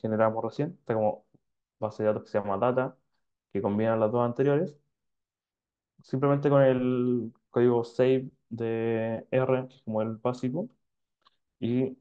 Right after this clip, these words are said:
eh, establecemos como las rutas de la carpeta donde estamos trabajando. Entonces, como mencionaba antes, no es necesario como setear como en el nombre completo de la dirección, tipo usuarios Kevin slash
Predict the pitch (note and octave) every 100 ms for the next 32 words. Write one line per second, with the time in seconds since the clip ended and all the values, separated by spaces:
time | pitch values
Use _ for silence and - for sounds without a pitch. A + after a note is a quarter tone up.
0 | - A2 A2 G#2+ G#2 G#2 G2 A2 G#2 B2
1 | A#2 - G#2+ G#2+ G2+ G2 C3 C#3+ C#3 C3+
2 | C3 A#2 - C3+ B2+ B2 B2 B2 A#2 A2+
3 | G#2+ G#2+ - F2 _ _ _ _ _ _
4 | _ _ _ - A2 G#2+ A2 G#2+ G#2+ A#2
5 | A#2+ C3+ C3 C#3 C#3+ B2 B2 A#2+ B2 C3
6 | C3 B2+ B2 - - - F#2 F#2 G#2+ A#2+
7 | - _ _ _ _ _ _ _ _ _
8 | _ _ - G#2 G#2 G2 G2 G2 F#2+ F#2+
9 | F#2+ G#2+ A2 A2+ G#2 G2 - A#2 B2 B2+
10 | B2+ B2+ B2 B2 C#3+ C#3 A#2+ A2+ A2 G#2+
11 | G#2+ G#2 A2 - A#2+ A#2 A#2 A2 - A#2
12 | A#2 A#2 A2+ - G#2+ G#2+